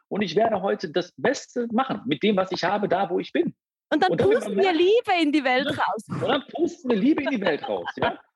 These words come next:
Speaker 1: So, und dann sind wir im Moment. Und wenn wir dann die Zähne putzen, dann werden wir mal alle die Zähne putzen und nicht irgendwie nachdenken beim Zähneputzen, „Oh, was könnte gleich alles Schlechtes passieren? Oh, ich komme bestimmt zu spät. Oh, ich“, nein, putz die Zähne und feier deine Zähne.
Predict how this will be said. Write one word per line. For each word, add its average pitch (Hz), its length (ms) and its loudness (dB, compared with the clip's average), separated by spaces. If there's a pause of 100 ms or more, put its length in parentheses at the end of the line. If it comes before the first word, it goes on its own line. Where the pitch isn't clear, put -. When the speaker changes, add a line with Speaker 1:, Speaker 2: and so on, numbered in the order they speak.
Speaker 1:
So, 196 180 0
und 170 100 -6
dann 220 160 2
sind 226 160 0
wir 220 60 2
im 220 100 0
Moment. 226 440 0 (320)
Und 170 100 -4
wenn 202 100 2
wir 214 60 2
dann 233 100 0
die 226 100 -4
Zähne 311 260 0
putzen, - 500 -4 (260)
dann 165 160 2
werden 226 240 0
wir 208 80 0
mal 185 160 -2
alle 226 180 -4
die 180 120 -8
Zähne 370 260 -4
putzen - 380 -8
und 165 180 0
nicht 247 240 0
irgendwie 185 220 0
nachdenken 160 580 0
beim 190 220 0
Zähneputzen, 175 480 -4
„Oh, 151 140 2
was 147 160 0
könnte 156 220 -4
gleich 135 200 -4
alles 147 180 -8
Schlechtes 156 340 -4
passieren? 107 400 -8 (260)
Oh, 143 180 2
ich 135 120 -2
komme 160 160 -2
bestimmt 170 300 -4
zu 160 80 -2
spät. 151 420 0
Oh, 147 160 -2
ich“, - 100 -6 (180)
nein, 381 260 0 (200)
putz 330 220 -2
die 277 120 0
Zähne 311 380 0
und 220 200 0
feier 220 240 0
deine 180 200 -4
Zähne. 170 320 -2